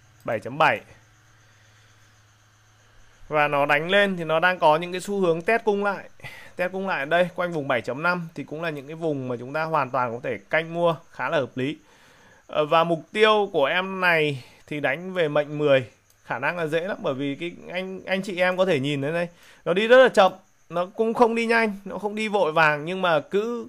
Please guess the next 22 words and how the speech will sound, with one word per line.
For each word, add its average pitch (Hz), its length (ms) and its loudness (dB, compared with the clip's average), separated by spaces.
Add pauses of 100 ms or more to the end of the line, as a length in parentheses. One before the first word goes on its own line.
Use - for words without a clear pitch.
(100)
cứ 208 140 -8
tuần 180 160 0
sau, 185 440 6 (100)
cứ 202 120 -2
mỗi 214 220 4
một 196 160 0
tuần 143 240 4
thì 131 60 -4
nó 131 180 0
nâng 180 220 0
cấp 220 160 4 (160)
cái, 151 260 -4
cái, 143 260 0
cái 151 140 -2
level, 160 460 4
cái 127 80 -2
target 180 380 0
của 127 100 -4
nó 117 140 0
lên 160 160 0
một 139 120 -8
tí. 139 240 -4